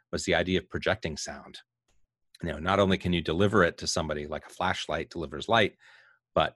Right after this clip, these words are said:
just like shining a flashlight at the wall creates a spot of light on the wall, we can create a speaker on the wall by shining the s-, the, the Audio Spotlight speaker at a wall. So that sound will come from the point of reflection,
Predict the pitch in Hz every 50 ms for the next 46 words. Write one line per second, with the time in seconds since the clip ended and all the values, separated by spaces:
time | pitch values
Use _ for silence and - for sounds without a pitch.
0 | - 110 - 95 90 - - 85 82 82 - - - 92 85 82 80 76 78 -
1 | - 87 82 82 82 - - 82 82 82 78 80 - - 76 82 92 95 95 92
2 | - - - 87 78 78 - - - - - - - 85 85 82 82 - 82 85
3 | 82 78 78 78 76 78 - 120 120 117 98 87 - _ _ _ _ _ _ _
4 | _ - 101 98 95 101 98 92 - 95 82 80 85 90 - - - 160 85 -
5 | 98 82 71 65 64 64 67 64 - - - _ _ _ _ _ _ - 85 80
6 | - - - 73 76 78 78 80 80 - - - - - 82 80 _ - 104 78
7 | 80 82 - - 85 80 71 67 85 98 123 104 - - - - 78 - - 82
8 | 82 80 - - - - 82 73 - - 71 71 - 85 82 76 76 76 73 71
9 | 69 - - _ _ - - - _ - - 92 85 92 101 95 - - 101 98
10 | 101 95 87 73 - - 101 104 104 - 87 85 76 - - - 87 87 82 76
11 | 76 73 - - 113 117 - - - 80 76 76